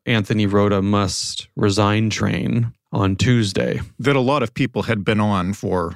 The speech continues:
Speaker 2: a couple of days already.
Speaker 1: Yeah, I think I raised it myself on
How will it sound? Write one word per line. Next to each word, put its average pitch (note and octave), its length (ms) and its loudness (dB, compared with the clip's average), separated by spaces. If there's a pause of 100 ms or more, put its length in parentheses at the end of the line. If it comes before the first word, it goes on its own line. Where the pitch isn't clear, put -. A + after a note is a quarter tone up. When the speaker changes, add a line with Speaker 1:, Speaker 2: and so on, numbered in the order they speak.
Speaker 2:
a A#2+ 60 0
couple A2+ 340 -2
of F#2 100 -4
days F#2+ 280 0
already. D#2+ 480 -6 (100)
Speaker 1:
Yeah, G3 240 2
I B2 140 0
think C3 260 0
I G#2 420 0 (180)
raised G#2 380 2
it G2+ 180 -2
myself G2+ 560 0
on G2 380 -2